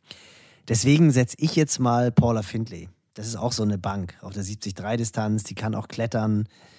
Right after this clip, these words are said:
Bei den U-S-Amerikanerinnen, Kanadierinnen weiß man immer nicht, ob die dann echt Schiss haben vor der Geschwindigkeit. Auf der anderen Seite sind die mittlerweile auch so professionell geworden und das geht nur geradeaus, dass die, die kriegen das hin.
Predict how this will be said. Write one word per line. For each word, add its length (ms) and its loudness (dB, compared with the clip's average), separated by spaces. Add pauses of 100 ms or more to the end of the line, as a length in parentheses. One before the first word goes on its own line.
(520)
Bei 100 2
den 140 4
U-S-Amerikanerinnen, 1160 2
Kanadierinnen 640 -2
weiß 200 -2
man 100 0
immer 200 0
nicht, 340 0 (500)
ob 180 -8
die 100 -2
dann 120 -2
echt 220 -4
Schiss 280 0
haben 200 -6
vor 140 -6
der 100 -4
Geschwindigkeit. 760 -6 (460)
Auf 240 -4
der 160 -6
anderen 220 -2
Seite 240 -2
sind 180 -2
die 60 -4
mittlerweile 520 -6
auch 140 -10
so 140 -10
professionell 560 -8
geworden 580 -4
und 100 -4
das 120 -6
geht 180 -8
nur 120 -4
geradeaus, 600 -4
dass 240 -6
die, 360 -6
die 140 -14
kriegen 280 -10
das 160 -12
hin. 260 -8